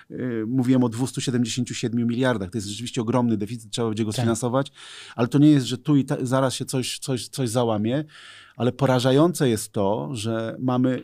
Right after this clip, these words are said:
Speaker 1: osiemdziesiąt osiem procent kłamstwa budżetowego i o tym nie informowano w telewizji. Być może społeczeństwo miałoby inne podejścia i oczekiwania,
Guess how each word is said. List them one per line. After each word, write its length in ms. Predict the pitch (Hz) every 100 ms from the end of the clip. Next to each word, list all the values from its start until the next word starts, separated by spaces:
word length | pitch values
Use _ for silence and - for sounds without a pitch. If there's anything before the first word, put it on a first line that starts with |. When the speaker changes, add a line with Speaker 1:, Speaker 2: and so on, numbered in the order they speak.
| -
Speaker 1:
osiemdziesiąt 520 | 127 139 135 139 127
osiem 260 | - 143
procent 400 | 123 123 - 123
kłamstwa 540 | - 156 143 127 - 104
budżetowego 960 | 101 92 95 101 92 87 87 98 107 - - -
i 100 | 123
o 60 |
tym 160 | 123 135
nie 120 | 135
informowano 680 | 135 - 135 131 127 135 117
w 60 | -
telewizji. 540 | 101 90 85 85 95
Być 140 | 107
może 200 | 123 120
społeczeństwo 460 | 123 123 120 127 143
miałoby 280 | 131 123 127
inne 360 | - 170 170
podejścia 440 | 151 120 107 101 110
i 80 | 107
oczekiwania, 760 | 104 107 117 107 113 104 87